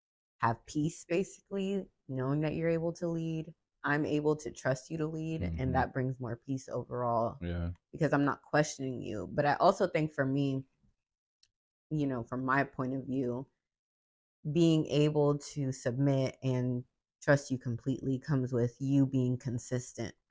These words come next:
Speaker 1: as well.
Speaker 2: Yeah.
Speaker 1: Because
Speaker 2: But it, <laughs>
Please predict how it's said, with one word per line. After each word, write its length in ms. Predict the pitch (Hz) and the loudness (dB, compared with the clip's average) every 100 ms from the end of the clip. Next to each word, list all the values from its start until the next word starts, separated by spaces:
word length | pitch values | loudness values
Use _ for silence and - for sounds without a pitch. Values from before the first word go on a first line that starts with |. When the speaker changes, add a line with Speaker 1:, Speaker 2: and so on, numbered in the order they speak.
| - | -6
Speaker 1:
as 180 | 127 123 | -6 -2
well. 340 | 117 - 147 _ _ | -4 -6 -12 _ _
Speaker 2:
Yeah. 240 | 87 78 82 - _ _ _ _ | -2 0 -4 -8 _ _ _ _
Speaker 1:
Because 480 | 139 - 147 123 117 | -6 -4 -2 -2 2
Speaker 2:
But 120 | 101 | 4
it, 440 | 98 - - - - - | 2 -2 -2 -4 -2 -10
<laughs> 0 | - | -12